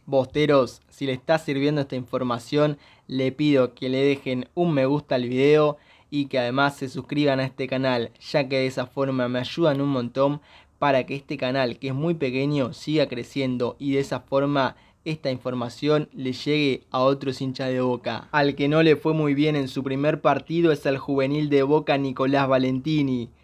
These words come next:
El juvenil se fue a préstamo al club de Mar del Plata y ayer jugó su segundo partido oficial. Lamentablemente para el pibe, su primer partido con la camiseta de Aldosivi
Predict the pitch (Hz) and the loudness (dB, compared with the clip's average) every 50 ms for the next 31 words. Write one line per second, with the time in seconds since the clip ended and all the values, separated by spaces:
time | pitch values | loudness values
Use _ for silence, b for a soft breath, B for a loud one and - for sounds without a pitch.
0 | b b - 135 131 131 120 - 139 139 135 131 131 143 151 160 151 - 147 135 | b b -6 -4 -4 -4 -4 -2 0 2 2 2 4 4 2 2 2 0 -2 0
1 | - 151 147 143 135 147 151 156 - - - 147 143 139 131 131 131 151 156 156 | 2 2 2 2 2 2 0 0 0 2 0 2 2 2 0 0 -2 -2 -2 -2
2 | 156 151 147 139 135 131 131 131 135 131 127 - - 151 156 160 160 - 165 143 | 0 0 0 2 2 2 2 0 0 -2 -2 0 2 4 4 4 4 4 2 4
3 | 131 131 127 135 135 131 - - 165 165 156 - - 156 143 147 147 143 - 156 | 2 2 0 -2 -2 -4 -2 0 0 0 0 -2 -4 -2 0 0 0 0 -2 -6
4 | 143 - - 135 131 139 151 156 156 151 143 143 147 135 127 131 - 147 147 147 | -8 -6 -6 -4 -2 0 0 2 2 2 2 4 2 2 2 0 -2 0 2 2
5 | 143 135 139 - 135 - - 165 165 151 143 131 123 120 117 - b b b b | 2 2 0 -4 -8 -4 2 6 6 8 8 6 4 0 -4 -8 b b b b
6 | b b - 135 131 135 127 127 127 127 127 131 139 139 139 135 135 135 135 139 | b b -8 -2 0 0 2 0 0 -2 0 2 2 4 4 2 0 0 0 0
7 | 139 139 135 - 135 131 131 - 127 127 127 127 127 131 - 170 170 160 147 147 | 0 0 -2 -2 -4 -2 -2 0 0 2 0 0 -2 -2 -2 0 2 4 4 4
8 | 143 147 143 - - - - 143 135 131 135 139 143 156 165 165 160 - 147 135 | 4 2 0 -4 -12 -12 -10 -8 -6 -4 -4 -2 0 0 0 0 2 0 0 0
9 | 131 - 147 151 151 147 139 131 131 127 127 123 123 120 127 123 123 123 123 123 | 0 -4 -4 -2 0 0 0 0 -2 -4 -4 -4 -4 -4 -6 -6 -6 -6 -8 -6
10 | - 143 143 139 - 131 127 123 123 120 117 127 123 120 - - 160 160 165 160 | -4 -6 -4 -2 0 0 2 2 0 0 -2 -4 -6 -6 -6 -4 -2 0 0 2
11 | 156 143 127 - | 2 0 0 -2